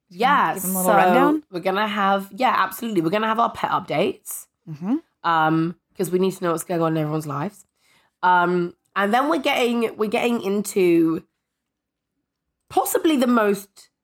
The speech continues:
Speaker 2: comforting of all the creatures.
Speaker 1: Mm-hmm.
Speaker 2: Talking animals.
Speaker 1: Yep.
Speaker 2: This is gonna be a recurring segment 'cause
Speaker 1: Yeah.
Speaker 2: there's a lot of ground to cover.
Speaker 1: <laughs> Yeah.
Speaker 2: Um, there is endless ground to cover,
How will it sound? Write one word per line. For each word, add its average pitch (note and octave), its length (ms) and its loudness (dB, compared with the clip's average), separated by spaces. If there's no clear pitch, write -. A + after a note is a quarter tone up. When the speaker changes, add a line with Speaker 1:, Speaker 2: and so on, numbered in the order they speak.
Speaker 2:
comforting A3 600 -2
of F#3+ 100 0
all F3 120 0
the E3+ 80 -10
creatures. - 720 -10
Speaker 1:
Mm-hmm. F#3 220 -18
Speaker 2:
Talking B3 520 -2
animals. A3 600 -4
Speaker 1:
Yep. F#3+ 240 -2
Speaker 2:
This C#4 180 -2
is D4 120 -2
gonna C#4+ 200 -2
be A#3 240 0
a G#3 60 2
recurring F3+ 560 0
segment D#3+ 560 -6
'cause D#3+ 240 -2
Speaker 1:
Yeah. C#3 140 -10
Speaker 2:
there's G#3 140 0
a G#3+ 80 2
lot G#3 240 4
of F#3 100 0
ground E3+ 320 2
to - 80 -8
cover. D3+ 600 -2
Speaker 1:
<laughs> - 40 -12
Yeah. E4+ 260 -2
Speaker 2:
Um, E3 480 0
there F#3 240 2
is F#3+ 240 2
endless A#3+ 520 2
ground F#3 320 0
to - 80 -8
cover, F3+ 280 2